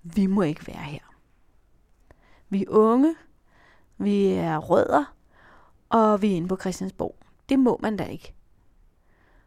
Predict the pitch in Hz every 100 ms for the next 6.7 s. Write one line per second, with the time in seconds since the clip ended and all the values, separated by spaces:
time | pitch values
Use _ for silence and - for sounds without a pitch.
0 | _ 208 247 240 190 214 - 233 220 214
1 | 214 214 214 240 - 208 202 202 185 190
2 | 185 175 226 233 233 220 240 285 - _
3 | - _ _ _ _ _ - 240 175 -
4 | 175 202 208 139 151 - 135 - 190 _
5 | _ _ _ _ _ _ - _ _ _
6 | - 202 196 214 208 180